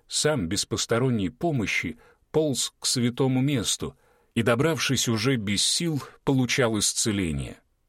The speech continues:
В данном случае сверхусилие или жертва пробуждали в человеке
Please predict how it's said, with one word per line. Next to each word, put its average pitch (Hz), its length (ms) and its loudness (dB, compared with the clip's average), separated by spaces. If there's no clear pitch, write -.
В 95 120 -2
данном 120 340 2
случае 135 520 0
сверхусилие 110 1120 -2
или 107 340 -2
жертва 107 680 -4
пробуждали 131 600 2
в - 60 -6
человеке 135 600 -2